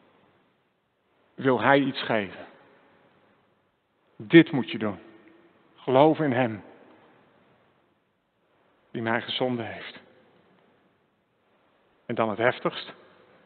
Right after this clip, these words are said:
als je de Bijbel er nog bij hebt, Johannes zes vers dertig. Toen vroegen ze aan hem, "Welk wonderteken kunt u dan verrichten? Als u, als we iets zien,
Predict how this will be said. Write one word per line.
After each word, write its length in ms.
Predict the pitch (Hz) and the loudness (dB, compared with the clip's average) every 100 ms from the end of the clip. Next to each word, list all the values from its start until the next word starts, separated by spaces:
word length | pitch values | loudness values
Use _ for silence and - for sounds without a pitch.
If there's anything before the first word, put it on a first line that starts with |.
| _ _ _ _ | _ _ _ _
als 180 | - - | -12 -8
je 80 | 139 | -4
de 80 | 120 | 2
Bijbel 340 | 127 139 139 | 6 6 6
er 60 | 131 | 2
nog 160 | 123 | 0
bij 220 | 120 131 123 | 4 4 4
hebt, 220 | 131 - - - - - - - - | 0 -6 -20 -20 -20 -20 -20 -20 -6
Johannes 440 | 123 123 131 - | 0 2 0 0
zes 200 | 139 120 | -2 -2
vers 260 | - 117 104 | -2 -4 2
dertig. 520 | 123 - 104 - - - - - - - _ _ - | 2 2 -6 -8 -18 -20 -20 -20 -20 -20 _ _ -2
Toen 260 | 175 151 | 4 4
vroegen 380 | 117 131 160 127 | 2 2 2 0
ze 140 | 113 139 | -2 2
aan 200 | 127 113 | 2 2
hem, 280 | 120 123 - - - - - - - | 2 0 -4 -16 -20 -20 -20 -20 -4
"Welk 640 | 113 175 208 214 - - 120 | 8 10 12 8 4 -8 4
wonderteken 880 | 156 220 185 165 - 185 165 151 - | 8 10 8 6 8 8 8 6 8
kunt 220 | 170 147 | 8 8
u 100 | 147 | 8
dan 220 | 147 135 | 10 10
verrichten? 560 | 127 135 135 - 117 - - - - - - - - - - - | 6 6 4 2 -4 -6 -14 -20 -20 -20 -20 -20 -20 -20 -10 4
Als 260 | 135 127 | 4 4
u, 320 | 127 120 113 - - - - - | 2 0 -2 -6 -18 -20 -20 2
als 200 | 139 123 | 4 4
we 60 | 139 | 2
iets 320 | 113 - - | 0 0 8
zien, 500 | 220 277 262 - | 12 12 10 2